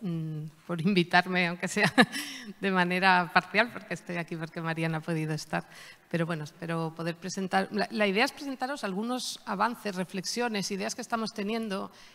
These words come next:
en el proyecto que estamos desarrollando, eh, del Relief Maps,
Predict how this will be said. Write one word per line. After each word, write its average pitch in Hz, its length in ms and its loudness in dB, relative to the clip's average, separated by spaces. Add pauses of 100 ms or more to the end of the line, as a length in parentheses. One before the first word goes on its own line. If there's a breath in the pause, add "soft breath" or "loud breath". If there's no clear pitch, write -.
(100)
en 185 160 -2
el 175 300 2
proyecto 180 420 -4
que 220 60 -6
estamos 208 340 -4
desarrollando, 175 1300 0 (500 loud breath)
eh, 170 460 2 (420)
del 185 320 -2
Relief 170 400 -4
Maps, 208 460 0